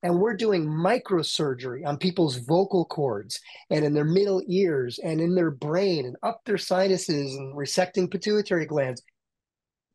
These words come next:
You know, our heartbeat actually flicks the end of the instrument, limiting our dexterity. Why don't we have robotic technology?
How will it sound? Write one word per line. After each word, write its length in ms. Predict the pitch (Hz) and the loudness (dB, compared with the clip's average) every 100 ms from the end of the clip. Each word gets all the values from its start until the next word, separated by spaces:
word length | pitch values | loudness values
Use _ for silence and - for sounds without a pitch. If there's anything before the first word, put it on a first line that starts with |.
| _ | _
You 140 | 226 202 | 2 4
know, 180 | 160 - _ _ 185 | 4 0 _ _ 2
our 180 | 208 | 2
heartbeat 800 | 185 - - 269 - - 170 135 - | 2 -2 0 0 0 0 0 0 0
actually 460 | 180 185 - 202 147 | 0 0 -2 -2 -2
flicks 520 | - - 208 - - | -4 -2 -2 -2 0
the 160 | 190 | 4
end 160 | 180 185 | 4 4
of 80 | 170 | 2
the 160 | 160 | 2
instrument, 540 | 165 160 - 127 - - - | 0 -2 -6 -10 -10 -20 -6
limiting 420 | 165 175 185 175 | 0 2 4 4
our 120 | 165 156 | 2 0
dexterity. 680 | 160 - 170 170 139 117 _ _ _ - | -2 -4 -2 -2 -2 -6 _ _ _ -14
Why 360 | 151 165 240 | -8 -2 2
don't 260 | 269 226 185 | 2 2 0
we 360 | 156 185 262 196 | -4 0 2 4
have 220 | 175 151 | 2 0
robotic 440 | 151 147 151 147 | 0 2 0 -2
technology? 680 | - - 151 156 143 120 | -8 -4 -2 0 -2 -6